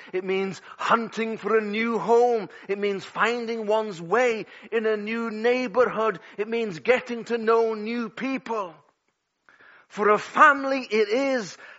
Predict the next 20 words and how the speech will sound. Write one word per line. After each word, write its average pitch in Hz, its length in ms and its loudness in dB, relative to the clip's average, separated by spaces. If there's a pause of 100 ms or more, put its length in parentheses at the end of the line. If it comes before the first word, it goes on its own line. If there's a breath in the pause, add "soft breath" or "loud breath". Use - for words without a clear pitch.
and 170 220 4
I 214 200 2
know, 220 240 4
my 175 180 2
friends, 160 480 -2 (220 loud breath)
a 156 80 4
tremendous 180 920 -6
upheaval. 170 840 -10 (1300 loud breath)
My 110 140 -6
wife 143 260 0
and 131 100 -8
I, 131 120 -2
Debs, 139 720 -6 (200 soft breath)
just - 240 -10
this 135 240 -10
last 139 340 -6
week 156 240 -8
on 127 140 -10
Thursday, 147 420 -10
celebrated 151 720 -6